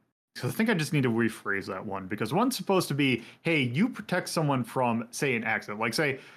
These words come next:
you see something about to fall and you try and push it out of the way is more for the first one, where the second one is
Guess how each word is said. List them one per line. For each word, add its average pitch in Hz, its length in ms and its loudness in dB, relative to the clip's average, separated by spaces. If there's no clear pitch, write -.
you 190 120 6
see 220 160 4
something 196 440 2
about 143 300 2
to 120 60 -2
fall 117 440 2
and 113 120 0
you 113 260 2
try 131 340 0
and 107 320 0
push 139 240 -2
it 120 80 0
out 110 80 2
of 104 60 -2
the 110 80 0
way 101 360 0
is 107 240 -4
more 113 180 0
for 107 120 -6
the 101 80 -6
first 110 320 -2
one, 107 160 0
where 110 80 -2
the 104 80 -4
second 190 320 0
one 131 180 2
is 117 200 0